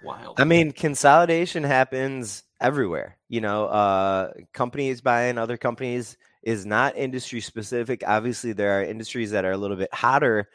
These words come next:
Speaker 2: on the M and A front, but, you know, th-, that's kind of the thing to, to consider lottery. It's like, if there is news in the space happening where NeoGames is gonna be,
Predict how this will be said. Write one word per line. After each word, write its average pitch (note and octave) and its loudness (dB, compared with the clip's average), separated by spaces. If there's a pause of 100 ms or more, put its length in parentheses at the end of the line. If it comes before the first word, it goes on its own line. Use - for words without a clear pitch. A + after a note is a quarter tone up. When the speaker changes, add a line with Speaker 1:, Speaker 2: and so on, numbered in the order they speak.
(180)
Speaker 2:
on G#2 2
the F#2+ -4
M F#2 -6
and F#2+ -4
A F#2+ -2
front, G2 -4
but, G2+ 0
you G2+ -8
know, F#2+ -4 (540)
th-, F3 2
that's A#3 6
kind B3+ 4
of G3 4
the D3 -2
thing E3+ -2
to, C#3+ 2 (120)
to C3+ -4
consider C3+ -2
lottery. A2+ 6
It's F#2+ -10
like, G#2+ -2 (260)
if C#3+ -2
there C#3 4
is B2 -2
news D3 -6
in C3+ -6
the A#2+ -6
space A#2 -4
happening A2 -2
where G2+ -2
NeoGames G#2+ -4
is A2 -12
gonna G2 -12
be, F#2+ -12